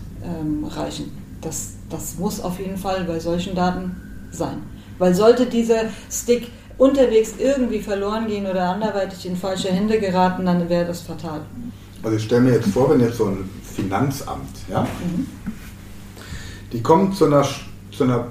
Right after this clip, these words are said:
Speaker 2: Betriebsprüfung. Die haben so einen ganz normalen U-S-B-Stick. Auf diesem ganz normalen U-S-B-Stick holen die sämtliche sensible Daten des Unternehmens.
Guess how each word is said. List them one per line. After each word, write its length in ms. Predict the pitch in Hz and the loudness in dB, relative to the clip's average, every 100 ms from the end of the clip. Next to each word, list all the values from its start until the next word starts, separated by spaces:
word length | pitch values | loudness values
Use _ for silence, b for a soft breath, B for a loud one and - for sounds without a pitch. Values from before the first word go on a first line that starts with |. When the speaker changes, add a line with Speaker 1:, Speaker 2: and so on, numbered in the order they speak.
| - | -6
Speaker 2:
Betriebsprüfung. 960 | 123 120 107 110 - - 78 - 65 - - - - - | -4 -2 -2 -2 -8 -8 -6 -6 -10 -10 -14 -14 -12 -6
Die 140 | 104 | 0
haben 160 | 135 170 | 2 6
so 80 | |
einen 100 | 131 | 6
ganz 300 | 113 165 208 | 6 2 2
normalen 540 | 196 180 123 120 127 110 | 0 2 4 4 4 2
U-S-B-Stick. 640 | 117 - 85 - - - - - - B B B B | 0 -2 -6 -6 -8 -10 -12 -14 -12 B B B B
Auf 180 | 90 | -4
diesem 260 | - 180 165 | 0 2 2
ganz 260 | 135 143 165 | 2 2 0
normalen 380 | 143 131 113 110 | 0 2 0 0
U-S-B-Stick 640 | 95 - 110 123 - - - - | 0 0 0 0 0 0 -2 4
holen 140 | 127 | 4
die 120 | 120 110 | 6 4
sämtliche 540 | - 151 - 196 180 | 4 4 4 2 4
sensible 480 | 147 135 127 139 135 | 4 4 4 2 2
Daten 320 | 110 98 98 | 4 2 2
des 140 | 127 - | 0 -2
Unternehmens. 540 | 104 110 87 - - | -2 -2 -2 -4 -8